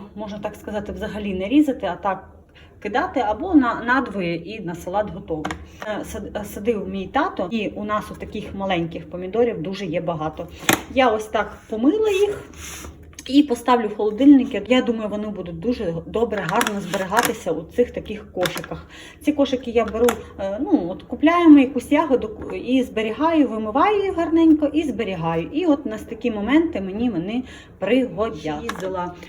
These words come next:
моєї свекрухи сестра в село, привезла дуже багато молока, але я поставила на творог. Буде домашній творог. Мені подобається, і, е, ми присіли, скажімо так, на лениві вареники, тому, скоріше всього, зроблю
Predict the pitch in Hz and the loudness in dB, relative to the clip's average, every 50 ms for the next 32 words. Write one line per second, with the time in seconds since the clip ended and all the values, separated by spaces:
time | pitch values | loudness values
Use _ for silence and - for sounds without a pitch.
0 | - - 202 214 214 226 226 208 185 - - - - - - 226 220 - - 185 | -12 -8 -6 -4 0 0 0 0 0 -4 -10 -14 -14 -6 -4 -4 -4 -4 -8 -8
1 | - 196 190 - - 214 208 - - - 214 220 269 330 359 - - - - - | -8 -10 -10 -4 -2 -2 -2 -2 -4 -6 -4 0 0 0 0 -2 -8 -14 -18 -8
2 | - - 220 220 220 220 220 214 - 202 190 196 208 190 196 165 185 180 202 202 | -6 -4 -2 -2 0 0 -2 0 -2 -4 -4 -4 -6 -8 -6 -8 -6 -6 -6 -6
3 | 208 202 190 190 175 180 190 190 - 339 349 381 - - - - - - - 226 | -6 -6 -6 -4 -4 -4 -6 -2 -2 -2 -2 -2 -8 -16 -18 -14 -2 0 0 2
4 | 254 277 285 277 240 220 220 - 185 190 - - 202 190 190 180 170 165 165 175 | 2 2 2 2 4 2 2 0 -2 -10 -2 2 2 4 4 4 4 2 2 2
5 | 180 196 208 208 - - - - - - - 170 170 160 151 165 165 - 170 175 | 0 0 -2 -4 -10 -16 -20 -20 -20 -12 -4 2 2 2 2 2 -4 -6 -10 -8
6 | 202 185 180 160 - 160 170 - 254 277 277 - 247 214 196 - 160 151 147 139 | -4 -4 -4 -2 -2 -2 0 0 0 0 0 -6 -10 -10 -10 -8 -6 -4 -4 -4
7 | 156 - - - - - - - - - - - - - - 247 233 208 - 214 | -4 -4 -6 -2 -2 -4 -4 -4 -16 -16 -16 -18 -16 -8 -6 -6 -6 -4 -6 -2
8 | - 277 349 381 330 311 311 302 302 - 277 233 - - - 214 208 190 - - | 0 0 0 4 4 4 4 4 2 4 2 2 2 2 -6 -8 -8 -8 -8 -10
9 | - 175 196 196 190 180 185 190 208 214 196 - - - - - - - 226 202 | -8 -8 -6 -6 -6 -6 -6 -6 -6 -8 -8 -10 -16 -20 -20 -12 -8 -6 -6 -6
10 | - - 226 202 190 180 - - - 190 180 196 180 - 196 190 190 196 190 190 | -4 -6 -4 -4 -4 -6 -6 -6 -6 -6 -4 -4 0 2 2 2 2 0 -4 -4
11 | 185 185 185 190 196 190 180 175 165 165 190 208 247 277 302 285 269 - - 175 | -2 -2 -2 -2 -2 0 0 0 0 0 2 4 8 8 8 8 8 6 -4 -8
12 | - 190 196 208 240 240 - - 185 214 240 - - 226 - - 196 180 196 214 | -6 -4 -4 -4 -6 -4 -2 -2 0 0 0 0 -2 -2 -2 0 -2 -2 -2 -2
13 | 202 180 170 180 202 202 208 196 196 | -2 0 0 0 0 0 -2 -4 -4